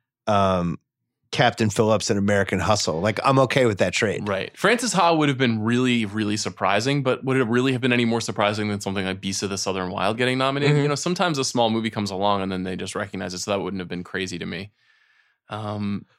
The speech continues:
Speaker 1: Let's ta-, let's take a quick break and we'll get back to this. The new Microsoft Surface Pro six can help you get things done whether you're on the field or running a business. Take Brian Arakpo and Michael Griffin, two former N F L teammates who have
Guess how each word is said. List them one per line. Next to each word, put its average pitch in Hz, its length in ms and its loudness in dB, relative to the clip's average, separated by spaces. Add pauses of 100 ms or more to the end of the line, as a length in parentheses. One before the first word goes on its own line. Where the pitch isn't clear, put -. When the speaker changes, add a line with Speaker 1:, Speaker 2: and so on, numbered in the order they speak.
Speaker 1:
Let's 135 220 4
ta-, 160 140 6
let's 147 200 4
take 175 140 4
a 151 60 4
quick 139 240 4
break 104 220 4
and 98 80 2
we'll 90 100 2
get 90 80 0
back 80 180 -2
to - 80 -8
this. - 180 -8 (1120)
The 156 80 8
new 208 160 10
Microsoft 185 500 4
Surface 175 380 0
Pro 165 240 4
six - 520 0
can 127 200 0
help 135 200 2
you 117 60 -4
get 135 240 2
things 135 240 2
done 135 240 4
whether 123 180 4
you're 117 120 6
on 123 140 6
the 117 60 2
field 123 240 2
or 113 60 4
running 110 240 6
a 104 60 4
business. 120 520 2 (440)
Take 247 180 0 (100)
Brian 190 280 4
Arakpo - 880 -2 (180)
and 104 100 4
Michael 135 300 4
Griffin, 143 360 0
two - 160 2
former 135 340 4
N 131 100 4
F 127 140 0
L 123 80 4
teammates 127 400 2
who 107 100 4
have 87 140 2